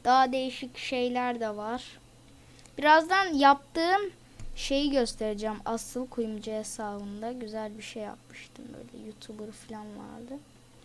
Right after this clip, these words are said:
Şunu koyacağım eğer çalışıyorsa yani. Bayağı da büyük bir şey. Nereye gitti? Model. Yok, bu değil. Uzaya uçtu.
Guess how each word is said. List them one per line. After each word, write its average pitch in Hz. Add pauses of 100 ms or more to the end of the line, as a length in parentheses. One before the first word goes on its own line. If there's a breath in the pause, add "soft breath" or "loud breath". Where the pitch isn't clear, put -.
(140 soft breath)
Şunu 339
koyacağım 254
eğer 269 (100)
çalışıyorsa 254
yani. 214 (420)
Bayağı 226
da 214
büyük 226
bir 214
şey. 233 (140)
Nereye 220
gitti? 233 (1200)
Model. 226 (380)
Yok, 214 (120)
bu 220
değil. 254 (2750)
Uzaya 247
uçtu. 240